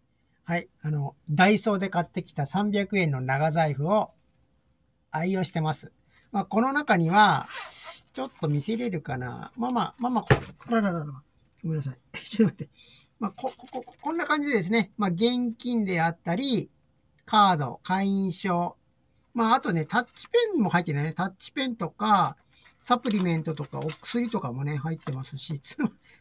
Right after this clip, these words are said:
爪楊枝も入ってんだね。<laughs> 爪楊枝も入ってる。まあ、レシート入れとかね。うん。なんか、こんなものがこうやって入ってます。小銭とかね。まあ、これ、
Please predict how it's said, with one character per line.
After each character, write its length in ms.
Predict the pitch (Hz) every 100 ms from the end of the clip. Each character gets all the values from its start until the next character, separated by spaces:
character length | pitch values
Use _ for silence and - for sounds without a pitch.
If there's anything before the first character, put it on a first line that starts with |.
| _
爪 280 | - 294 415
楊 140 | 427
枝 120 | 330 175
も 80 |
入 120 | 151 160
っ 40 |
て 120 | 147
ん 20 |
だ 100 | 131
ね。 220 | 175 196 - -
<laughs> 280 | 247 262 240
爪 180 | 214 -
楊 60 | 233
枝 120 | 202
も 60 | 156
入 80 | 151
っ 20 |
て 160 | -
る。 160 | - - _ _ _ - - - - _
ま 80 | 233
あ、 20 |
レ 100 | 214
シ 180 | - 233
ー 40 | 226
ト 160 | 220
入 120 | 208 202
れ 120 | 202
と 140 | 190
か 140 | - 139
ね。 260 | 151 - _ _ _
う 60 | 156
ん。 200 | 147 123 131 _ _ _ _ _
な 80 | 180
ん 20 |
か、 80 | 165
こ 100 | 202
ん 20 |
な 80 | 226
も 120 | 214
の 120 | 208 170
が 100 | 131
こ 100 | 143
う 20 |
や 40 |
っ 40 | -
て 100 | 131
入 180 | 131 143
っ 20 |
て 100 | 143
ま 80 | 143
す。 60 |
小 140 | - 143
銭 240 | 151 151
と 120 | 156
か 100 | 117
ね。 140 | 135 139 _ _ _ _ - - _ _ -
ま 100 | 147
あ、 20 |
こ 160 | - 175
れ、 240 | 185